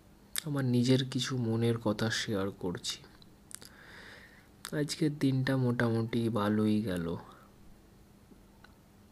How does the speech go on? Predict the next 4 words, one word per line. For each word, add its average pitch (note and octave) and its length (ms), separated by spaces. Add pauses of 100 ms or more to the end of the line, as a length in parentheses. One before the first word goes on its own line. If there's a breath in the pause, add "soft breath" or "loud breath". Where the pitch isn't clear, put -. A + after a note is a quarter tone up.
(340)
আর G#2+ 520
এইমাত্র C3 840
আমি A2+ 240
এখন A2 580